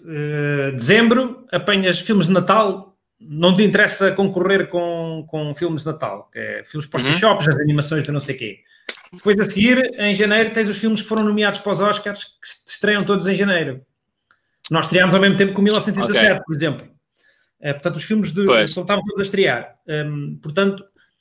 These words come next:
Speaker 1: não quer dizer que o filme concorra, eh, um com o outro, mas depois as salas, pá, s-, sítios mais pequenos que só tenham duas ou três salas vão se dar sempre prioridade.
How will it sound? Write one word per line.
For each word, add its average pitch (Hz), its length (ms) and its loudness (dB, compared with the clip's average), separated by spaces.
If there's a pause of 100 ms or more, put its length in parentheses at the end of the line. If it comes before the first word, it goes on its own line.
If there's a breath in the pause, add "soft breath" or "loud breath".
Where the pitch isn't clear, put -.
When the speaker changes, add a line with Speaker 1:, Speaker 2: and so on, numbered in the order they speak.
(520)
Speaker 1:
não 247 180 4
quer 285 120 4
dizer 254 100 2
que - 60 -6
o - 40 -8
filme 262 180 2
concorra, 202 720 4
eh, 180 500 0
um 196 180 -2
com 196 120 2
o 180 60 4
outro, 170 380 -2
mas 180 120 -8
depois 185 200 -6
as 190 100 -4
salas, 208 520 -4 (140)
pá, 190 280 -2
s-, - 180 -16
sítios 190 260 -6
mais 220 180 2
pequenos 208 240 0
que - 60 -10
só 190 100 0
tenham 190 180 -2
duas 175 140 -4
ou 180 80 -2
três 180 200 -4
salas 180 260 -2
vão 180 120 -6
se 165 260 -14
dar 175 140 -2
sempre 165 280 -8
prioridade. 170 600 -4